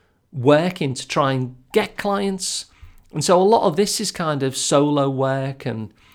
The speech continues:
yeah, so, uh, even if I'm not on the dole, work is becoming, you know, so atomized itself as more and more of us are working i-, in isolated ways, you know, like, even like,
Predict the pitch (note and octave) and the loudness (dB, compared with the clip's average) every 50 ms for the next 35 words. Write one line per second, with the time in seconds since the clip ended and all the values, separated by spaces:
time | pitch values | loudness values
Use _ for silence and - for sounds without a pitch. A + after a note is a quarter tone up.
0 | - - _ _ _ _ _ _ _ _ _ _ _ _ - F3 F#3+ G3 F#3+ - | -20 -20 _ _ _ _ _ _ _ _ _ _ _ _ 0 2 2 2 0 0
1 | - - G3 F#3+ D#3+ A#1+ A1 - - - _ _ _ _ _ _ _ _ _ _ | 0 2 2 2 2 0 -4 -8 -10 -14 _ _ _ _ _ _ _ _ _ _
2 | _ _ _ _ _ _ _ - A3+ A3 A#3+ A3 A#3+ A3+ G#3 F#3 G3 F3 E3 D#3 | _ _ _ _ _ _ _ -2 2 2 4 4 4 4 4 4 2 2 2 2
3 | D#3+ E3+ F3 - - D#3+ D#3 D3 C#3 A#2+ D#3 D#3 E3 G3 G#3 F3+ C3+ G#2 F#2+ F2 | 4 4 2 2 2 0 0 0 0 0 2 2 4 6 6 4 4 2 -2 -6
4 | - _ _ _ _ _ _ _ _ _ - - E3 B2+ C3+ E3 E3+ F3+ F#3+ G3+ | -10 _ _ _ _ _ _ _ _ _ -18 -12 -4 2 4 6 6 6 4 2
5 | F#3 F#3+ F#3 - - E3+ C#3+ - - D3+ C#3+ C3+ B2+ B2+ C3 C3+ - - - - | 0 -2 -4 -6 -6 -10 -6 -4 -2 0 0 0 0 0 -2 -4 -6 -10 -16 -10
6 | D#3 D3 D3+ D3 C#3 C3 B2 B2 B2 - - _ _ _ _ _ _ _ _ - | -6 -4 -2 0 0 0 0 0 -2 -6 -10 _ _ _ _ _ _ _ _ -8
7 | - - - D#3+ D3 D3+ D#3 E3+ - - G3+ F#3+ F3+ F3+ F3 E3+ E3+ F3 E3+ - | -2 2 4 4 4 4 2 0 -2 -2 0 0 2 2 2 0 -2 -2 -4 -6
8 | C#3+ B2+ - - - D#3 D#3 E3+ D#3 - D3 C3 C3+ C#3 D3 D#3 D#3+ D#3 D#3 D3+ | -8 -8 -6 -2 0 0 0 0 -2 -4 -6 -4 -2 0 2 2 4 4 2 2
9 | D3 C#3+ C#3+ C#3+ D3 D3 D#3 D#3 D3+ D#3+ D3+ - - D3+ C#3+ C#3+ D3 C#3 C#3 - | 2 0 2 2 2 2 0 -2 -4 -6 -6 -6 -4 -4 -2 -2 -2 -4 -4 -4
10 | - C#3+ C3 B2 B2 - - _ _ _ _ _ _ - - - _ _ _ - | -4 -4 -4 -4 -6 -10 -16 _ _ _ _ _ _ -14 -14 -14 _ _ _ 2
11 | F3+ F3+ E3 C3+ D3+ D#3 - - E3 C#3+ C#3+ C#3+ C#3 - - C#3+ B2+ C3 C3+ C#3 | 4 4 4 4 2 2 0 0 0 0 0 0 -2 -2 -4 -4 0 0 0 0
12 | C#3 C#3+ D3+ D#3 D#3 - C#3+ B2+ A#2+ A#2+ A#2+ - - _ _ _ _ _ _ _ | 0 -2 -4 -6 -6 -4 -4 -4 -4 -4 -6 -8 -12 _ _ _ _ _ _ _
13 | _ _ _ _ - - _ _ _ _ - _ _ - F#3+ F#3 F3 F#3+ E3 C3 | _ _ _ _ -20 -20 _ _ _ _ -20 _ _ -4 -2 0 0 0 -2 -2
14 | A#2+ A#2 - - - | -4 -8 -10 -12 -20